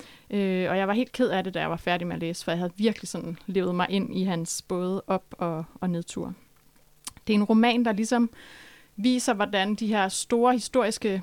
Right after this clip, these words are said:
begivenheder i verden også påvirker det, det enkelte liv. Øhm, så vi hører om murens fald og Brexit, øhm, og for Roland har det især været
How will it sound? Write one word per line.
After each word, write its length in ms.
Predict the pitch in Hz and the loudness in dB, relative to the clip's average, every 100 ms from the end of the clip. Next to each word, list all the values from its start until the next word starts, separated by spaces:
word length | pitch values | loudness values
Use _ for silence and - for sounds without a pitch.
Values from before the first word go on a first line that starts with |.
| - | -6
begivenheder 600 | - 190 233 214 202 185 175 | -6 0 2 4 2 2 0
i 120 | 180 | 2
verden 340 | 170 185 220 | 2 2 2
også 220 | 185 - - | 0 -2 0
påvirker 460 | 208 202 190 175 | 0 2 2 0
det, 220 | 185 180 185 - - | 0 -2 -4 -6 -2
det 80 | - | 2
enkelte 340 | 233 240 208 | 2 2 0
liv. 300 | 196 240 233 - - - - - | 2 2 0 -6 -20 -20 -14 -2
Øhm, 640 | 208 190 175 165 160 156 - | 2 2 0 -2 -4 -6 -6
så 120 | - | -4
vi 100 | 180 | -2
hører 220 | 170 190 | 0 0
om 300 | 185 185 180 - | 0 -2 -4 2
murens 480 | 226 240 208 - - | 4 4 2 -2 -2
fald 320 | 226 214 - | 0 0 0
og 120 | 190 | -4
Brexit, 640 | - 208 220 - 254 - - - | -2 -2 -2 0 -2 -2 -8 -2
øhm, 560 | 196 185 175 165 170 - | 0 0 -2 -4 -6 -6
og 80 | 180 | -4
for 100 | 196 | 0
Roland 340 | 240 220 175 | 2 2 2
har 140 | 170 | -2
det 80 | 175 | -4
især 280 | 175 - 226 | -4 -2 -2
været 300 | 190 160 | -2 -4